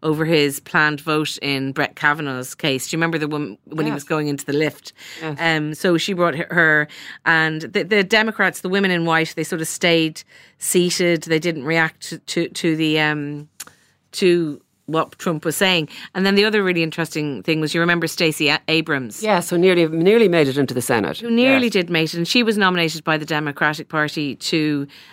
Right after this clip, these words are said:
Speaker 1: um, sort of do a rebuttal, uh, to the State of the Union. This happens, you know, there's somebody who gives a rebuttal, but she's the first black woman and non-sitting public official to do that, which is kind of quite clever of the Democratic Party.
Speaker 2: Very much so.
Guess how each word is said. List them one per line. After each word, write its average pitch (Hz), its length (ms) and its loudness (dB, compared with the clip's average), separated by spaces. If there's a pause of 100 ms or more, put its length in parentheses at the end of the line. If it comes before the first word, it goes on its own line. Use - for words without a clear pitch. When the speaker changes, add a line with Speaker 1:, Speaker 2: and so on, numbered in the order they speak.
(140)
Speaker 1:
um, 151 280 0
sort 175 200 -2
of 175 100 -2
do 170 420 0
a 156 100 2
rebuttal, 170 640 -2 (160)
uh, 135 380 -2
to 147 320 0
the 139 100 -14
State 143 280 0
of - 40 -20
the 147 80 -8
Union. 139 300 -2
This 160 160 -2
happens, 160 420 0
you 151 80 -6
know, 143 60 -4
there's 143 180 -2
somebody 151 240 -4
who 139 60 -6
gives 151 120 -6
a 165 40 -2
rebuttal, 160 240 -4
but 156 100 -4
she's 208 220 0
the 190 80 -2
first 180 320 0
black 165 260 -2
woman 147 320 -4 (320)
and 165 240 2
non-sitting 190 680 2
public 139 380 -6
official 139 460 -4
to - 100 -16
do 190 240 0
that, 143 160 2
which 170 140 -10
is 214 80 -12
kind 294 280 -4
of 294 140 -4 (300)
quite - 220 0
clever 247 420 0
of 156 340 -2
the 139 380 -2
Democratic 143 500 -4
Party. 135 480 -4
Speaker 2:
Very 151 300 4
much 117 240 -6
so. 95 260 -12